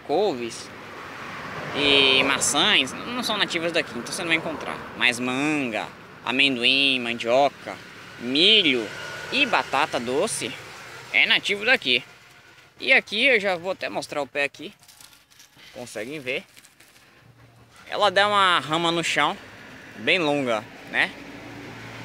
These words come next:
Aqui tá pequena, porque esse lugar tá escavado, tá vendo? Esse lugar era um barranco, cheio dessas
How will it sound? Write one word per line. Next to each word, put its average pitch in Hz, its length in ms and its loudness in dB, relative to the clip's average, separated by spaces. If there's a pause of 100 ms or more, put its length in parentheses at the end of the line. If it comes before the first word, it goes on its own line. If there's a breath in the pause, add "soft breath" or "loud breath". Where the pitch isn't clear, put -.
(140)
Aqui 175 340 2
tá 240 120 2
pequena, 190 520 4 (160)
porque 165 360 0 (240)
esse - 160 -4
lugar 180 180 6
tá 196 80 0
escavado, 143 540 2
tá 117 120 -6
vendo? 139 280 0 (720)
Esse - 80 -18
lugar 147 220 2
era 143 220 8
um 147 40 0
barranco, 160 500 0 (300)
cheio 233 260 4
dessas 208 320 -4